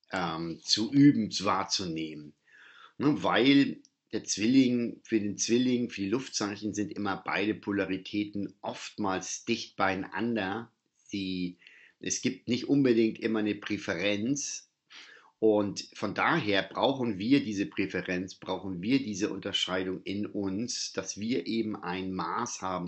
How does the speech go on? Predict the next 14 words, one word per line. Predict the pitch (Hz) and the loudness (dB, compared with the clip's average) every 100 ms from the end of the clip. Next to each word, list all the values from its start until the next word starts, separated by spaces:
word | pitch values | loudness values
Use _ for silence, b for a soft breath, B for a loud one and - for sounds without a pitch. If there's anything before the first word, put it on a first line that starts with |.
| - | -6
ein | 82 85 82 - | -8 -6 -8 -10
Gefühl | 95 - - 151 160 | -14 -8 0 2 4
dafür | 110 - 101 87 | 4 2 -4 -2
haben, | 92 92 98 | -2 -2 -4
ein, | 90 90 87 B B B B B B - | -6 -6 -8 B B B B B B 0
eine | 113 | 6
Möglichkeit | 175 175 - 113 104 - | 6 6 -2 -2 -4 0
haben, | 92 101 107 | 0 0 -2
eben | 110 110 | -2 -2
herauszufinden, | 104 92 127 - - - 120 113 117 113 90 80 | -2 0 -2 -2 -8 -4 -2 -2 -4 -4 -6 -6
welche | 90 131 135 127 | -2 -2 -2 -4
Seite | 92 90 92 113 - | -4 0 0 0 -2
ist | 95 - - - - | -4 -4 -8 -8 -2
heilsamer, | 107 120 98 110 107 104 95 - | 0 0 -2 -2 -2 -2 -6 -8